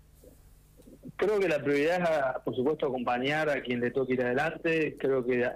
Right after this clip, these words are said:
tienen que aprender todos los, los líderes de nuestro espacio nacional a los ejemplos que hemos tenido en La Pampa, ¿no? Hemos tenido paso e internas en todas las elecciones, en dos mil diecisiete, que después la,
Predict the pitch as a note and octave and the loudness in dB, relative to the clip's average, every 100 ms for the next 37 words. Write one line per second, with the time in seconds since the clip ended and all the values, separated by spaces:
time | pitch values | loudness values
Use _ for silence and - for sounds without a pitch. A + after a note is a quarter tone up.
0 | - D3 C#3+ C3 B2+ C3 B2 C#3 D3+ C3+ | -2 0 2 2 0 0 0 2 2 2
1 | C3 - - C#3+ C#3 C3 A#2+ - - - | 0 -2 -4 0 2 2 0 -4 -8 -2
2 | B2+ B2 C#3 C3+ B2 A#2+ A2+ A#2+ D3 C#3 | 0 0 2 2 0 -2 -2 -2 -2 -2
3 | - B2+ - B2+ C3+ D3+ F3 - - - | -2 -4 -2 0 0 0 -2 -8 -20 -20
4 | - - - - C#3+ C#3 D3 B2+ F#3 E3 | -20 -20 -10 -2 0 0 -2 -2 0 0
5 | D3+ D3+ D3 C#3 C#3 D3 D3 C3 B2 - | 0 -2 -2 -2 0 0 2 0 0 0
6 | E3+ C#3 A#2+ A#2 C3 D#3+ D#3+ C3+ C3 - | -2 -2 -2 -2 -2 0 -2 -2 -4 -2
7 | C3 C#3+ C#3 B2+ A#2 - - - - - | 0 2 2 2 -2 -6 -20 -20 -20 -20
8 | - - D#3+ - C#3+ C3 C3 C#3+ D3+ D3 | -6 -2 -2 0 0 2 0 0 0 -2
9 | - B2+ A#2+ D3 C#3 C3+ B2 - F#3 G#3 | -2 -2 2 2 0 0 -2 0 0 2
10 | F#3 F3 - B2 A#2+ B2 C3+ B2+ B2+ - | 0 -2 -2 -2 0 0 0 0 -2 -2
11 | F3 F#3 D#3 D#3 - B2 A#2 C#3+ C3 B2+ | 0 0 -2 -2 0 -2 0 0 0 2